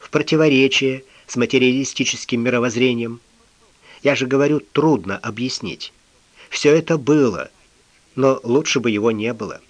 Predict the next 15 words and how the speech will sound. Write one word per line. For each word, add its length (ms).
Потому 320
что 380
больше 600
ничего 600
подобного 720
не 200
случалось. 760
Ну, 260
если 380
допустить 640
вольный 640
полёт 540
мысли, 880
сдается 600
мне, 680